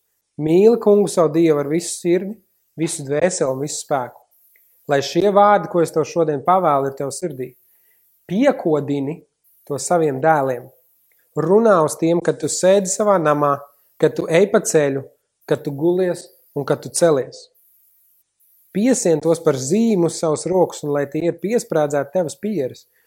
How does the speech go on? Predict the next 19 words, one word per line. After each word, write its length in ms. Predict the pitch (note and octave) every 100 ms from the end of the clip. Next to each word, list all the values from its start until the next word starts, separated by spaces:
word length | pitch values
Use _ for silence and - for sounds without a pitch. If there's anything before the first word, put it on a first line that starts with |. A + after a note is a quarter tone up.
| _ _ _
un 120 | D3+ D3
raksti 480 | D#3+ C4 - - -
tos 240 | E3+ D#3+ -
sava 280 | G#3 G3 D#3+
nama 280 | F3+ D#3+ D3
durvis 320 | F#3 C#3+ -
tenderēm 520 | D#3 G3+ B3+ C4+ A#3 - _ _ _
un 100 | D#3+
uz 140 | D#3 -
saviem 280 | F#3+ D3+ C#3+
vārtiem." 400 | C#3 - B2 B2 _ _ _ _ _ _ _ _ _ _ _ _ _ _ _ D3
Mūsdienās, 560 | E3+ E3+ F3 D3 C#3
citiem 280 | E3 E3 D3+
vārdiem, 280 | D3 C#3 B2+ -
pieliec 480 | F3+ F#3+ F3 D#3 -
ar 80 | C3+
magnētu 600 | C#3+ D#3 D#3 C#3+ C3 -
pie 100 | C3+
leduskapja. 640 | E3 D3+ - - - _